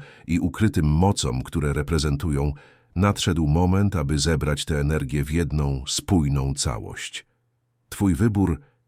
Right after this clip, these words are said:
nie był przypadkowy. Był odpowiedzią twojej nieświadomości – tej części, która widzi więcej, czuje głębiej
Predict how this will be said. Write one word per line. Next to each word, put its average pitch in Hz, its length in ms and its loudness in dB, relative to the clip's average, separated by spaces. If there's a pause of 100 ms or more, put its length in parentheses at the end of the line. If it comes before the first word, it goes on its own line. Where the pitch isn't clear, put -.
nie 87 220 2
był 69 180 -2
przypadkowy. 65 720 -6 (420)
Był 143 300 4
odpowiedzią 131 580 4
twojej 120 400 4
nieświadomości – 110 1000 2 (540)
tej 110 180 2
części, 120 480 2
która 104 300 0
widzi 98 280 0
więcej, 73 580 2
czuje 90 280 0
głębiej 110 520 2